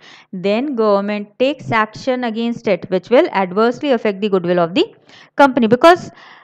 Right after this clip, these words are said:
if you are doing some unfair trade practices or using adulterated product, so it will invite government, and that company may come under the spotlight of the law. So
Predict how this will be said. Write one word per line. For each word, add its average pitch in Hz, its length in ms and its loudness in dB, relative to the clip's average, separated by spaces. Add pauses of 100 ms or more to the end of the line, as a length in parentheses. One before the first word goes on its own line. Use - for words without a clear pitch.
(500)
if - 180 -2
you 392 80 2
are 392 140 8
doing 339 320 6
some 349 400 2
unfair 247 320 4
trade 254 200 0
practices 208 640 2
or 226 160 6
using 262 520 4 (160)
adulterated 269 640 6
product, 165 420 2
so 294 400 6 (480)
it 262 160 2
will 330 140 6
invite 320 360 2
government, 277 420 6
and 233 220 0
that 226 320 0
company 302 440 -4
may 294 480 -2 (400)
come 349 280 6
under 277 280 6
the 330 160 4
spotlight 320 680 4
of 359 160 2
the 320 120 0
law. 180 240 0 (360)
So 320 460 4